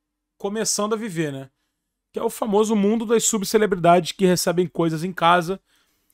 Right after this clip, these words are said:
e tem que postar no Instagram. Então, porra, hoje, cara, eu tava,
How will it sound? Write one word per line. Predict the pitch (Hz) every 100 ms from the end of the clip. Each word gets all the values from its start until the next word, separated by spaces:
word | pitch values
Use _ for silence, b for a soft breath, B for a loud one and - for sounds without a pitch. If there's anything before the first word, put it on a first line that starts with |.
| _
e | 160
tem | 190 185
que | -
postar | 202 170 175
no | 175
Instagram. | 175 208 190 143 127 - _ _ _ _ _ _ _ _ _ _ _ -
Então, | 120 - 139 151 160 147 131 - _ _ _ _ _ _ _ _ _ _ _ _ -
porra, | 165 143 120 _ _ _ _ _ _ _ _ _
hoje, | 165 185 196 156
cara, | - 113 95 - _ _ _ _ _ _ _ _ _ _ _ _ _ _ _ _
eu | 135
tava, | - 127 127 131